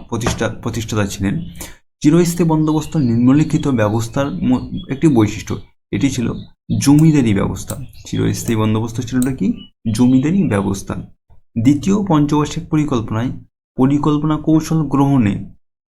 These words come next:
এ, গ্রহণের সঙ্গে কার নাম যুক্ত? দ্বিতীয় পঞ্চবার্ষিক পরিকল্পনায় পরিকল্পনা কৌশলের সং-, গ্রহণের সঙ্গে কার নাম যুক্ত ছিল? প্রশান্ত চন্দ্র মহালনবিশ।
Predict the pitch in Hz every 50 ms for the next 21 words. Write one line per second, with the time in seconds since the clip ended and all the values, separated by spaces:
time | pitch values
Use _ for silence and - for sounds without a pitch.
0 | _ _ _ - 107 107 - - 113 123 131 139 151 156 165 160 156 - 160 147
1 | 135 113 107 113 110 110 - - 131 135 143 151 151 139 131 123 117 110 104 101
2 | 101 101 98 - - - 98 95 98 95 - 104 98 - - - - - 117 113
3 | 110 110 - 120 123 123 - - 135 - - 131 127 123 123 123 113 104 98 98
4 | 101 113 123 143 165 - - - - _ _ _ _ - 131 147 151 151 160 156
5 | 151 151 160 160 156 147 - - 156 151 151 - 156 131 117 123 131 127 - -
6 | - - - - 120 120 117 113 110 117 117 113 110 110 117 127 127 135 151 156
7 | 143 - - 151 156 147 127 120 113 123 - 127 135 139 135 120 110 104 101 98
8 | - - - - 101 98 - 123 135 160 170 170 - - - - _ _ 110 107
9 | - - 135 135 139 131 147 143 143 - - - 123 123 127 123 180 180 220 -
10 | - - _ - - - 110 110 110 110 113 127 143 151 147 135 107 98 92 90
11 | - - - - -